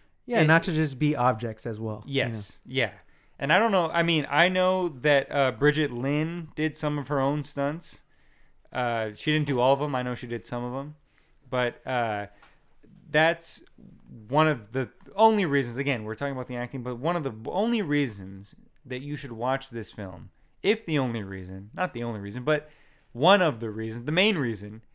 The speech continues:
Speaker 2: is because of the stunts, the practical stunts, everything, the practical action that goes on here. If you compare this to something like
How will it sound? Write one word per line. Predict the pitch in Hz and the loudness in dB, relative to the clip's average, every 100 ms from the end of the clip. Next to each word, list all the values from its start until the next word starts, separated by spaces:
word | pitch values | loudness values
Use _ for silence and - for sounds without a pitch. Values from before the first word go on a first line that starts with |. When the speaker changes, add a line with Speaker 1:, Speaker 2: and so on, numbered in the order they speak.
| - | -16
Speaker 2:
is | - | -12
because | 120 151 160 135 | -8 -2 0 0
of | 113 | -4
the | |
stunts, | 104 - 92 87 | -8 -8 -10 -10
the | - | -14
practical | - 135 135 - 147 | -6 0 0 -2 -6
stunts, | 135 - 117 110 - - - - | -6 -6 -8 -8 -14 -20 -20 -6
everything, | - 156 180 165 | 0 0 0 -4
the | |
practical | 127 - 151 151 165 139 | -4 2 2 2 -4 -2
action | 127 127 139 | -2 -2 -6
that | 123 - | -6 -4
goes | 117 110 | -4 -4
on | 110 107 | -6 -6
here. | 113 110 - - - | -8 -10 -14 -20 -12
If | - - | -10 -6
you | 160 | -6
compare | 156 151 - 156 160 | -4 -6 -2 0 0
this | 156 | -4
to | 143 | -6
something | 156 147 135 | -4 -4 -4
like | 117 95 | -6 -8